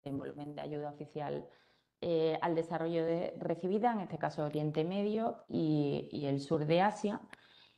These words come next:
Eh, también nos encontramos América, aunque aquí hay que diferenciar América del Norte y América del Sur. Toda la ayuda, obviamente, se, se proporciona a países de, de América Latina y el Caribe. Eh,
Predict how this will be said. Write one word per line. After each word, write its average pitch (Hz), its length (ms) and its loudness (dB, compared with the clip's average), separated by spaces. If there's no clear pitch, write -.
Eh, 175 420 8
también 170 260 6
nos 185 80 6
encontramos 165 540 6
América, 202 460 6
aunque 208 200 6
aquí 156 180 6
hay 160 160 6
que 160 140 6
diferenciar 156 500 4
América 151 360 6
del 147 100 4
Norte 151 240 4
y 147 40 8
América 147 360 6
del 143 80 6
Sur. 185 260 6
Toda 147 260 6
la 143 100 6
ayuda, 147 360 8
obviamente, 147 400 2
se, 143 360 2
se 151 320 6
proporciona 147 540 8
a 131 60 8
países 139 440 6
de, 143 560 6
de 139 200 6
América 147 320 8
Latina 143 360 6
y 147 80 8
el 143 100 6
Caribe. 196 460 8
Eh, 143 840 10